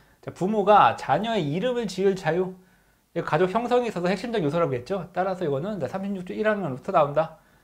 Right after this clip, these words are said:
자, 그리고 요 행복 추구권 십 조에서 당연히 나오고요. 삼십육 조 일 항에서 보호되는 혼인, 요 혼인에는, 자, 법적으로 승인된 혼인만 포함된다고 했죠.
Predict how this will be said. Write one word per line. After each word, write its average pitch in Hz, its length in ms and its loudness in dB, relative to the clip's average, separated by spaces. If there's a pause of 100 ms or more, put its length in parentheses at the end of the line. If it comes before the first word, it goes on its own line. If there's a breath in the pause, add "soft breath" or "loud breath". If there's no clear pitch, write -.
(160 loud breath)
자, 147 60 -14
그리고 190 560 2
요 127 100 -8 (360)
행복 202 280 -6
추구권 170 540 0
십 180 200 -12
조에서 147 200 -4
당연히 131 260 -6
나오고요. 131 680 -2 (920 soft breath)
삼십육 214 400 -4
조 233 80 -8
일 226 120 0
항에서 226 260 2
보호되는 196 440 2
혼인, 247 460 -2
요 147 80 -2
혼인에는, 220 640 0 (220 loud breath)
자, - 120 -8
법적으로 226 440 0
승인된 285 520 0
혼인만 240 380 0
포함된다고 190 380 -2
했죠. 185 320 -6